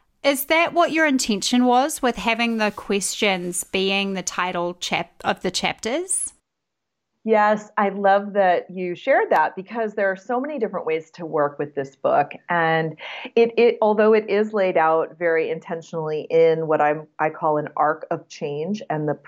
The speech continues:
Speaker 2: process of change that we, the kind of the steps that we need to go through to accomplish any kind of positive, proactive change in our lives. There's also, because the chapters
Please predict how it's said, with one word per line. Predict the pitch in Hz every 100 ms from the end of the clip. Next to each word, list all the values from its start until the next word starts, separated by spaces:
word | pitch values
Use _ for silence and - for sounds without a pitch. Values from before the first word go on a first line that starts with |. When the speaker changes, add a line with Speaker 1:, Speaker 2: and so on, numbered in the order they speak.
| -
Speaker 2:
process | 107 131 - 151 151
of | -
change | - 165 160 185 190
that | 160 -
we, | 156 147 143 -
the | -
kind | - 160
of | 147
the | 135
steps | - - 160 160 -
that | - 143
we | 151 151
need | 151 151
to | 151
go | 147 139
through | 147 190 185 185 -
to | 170 156 147 -
accomplish | - - 170 170 143 147
any | 160 160
kind | - 165 147
of | 139 -
positive, | 147 143 151 147 143 - - - - - - 285
proactive | 240 175 165 160 147
change | 175 165 165
in |
our | 151 147
lives. | 147 170 165 156 151 _
There's | 202 214 220
also, | 294 285
because | 175 185 - 254 269 269 269
the | 190 180 175
chapters | 233 214 220 202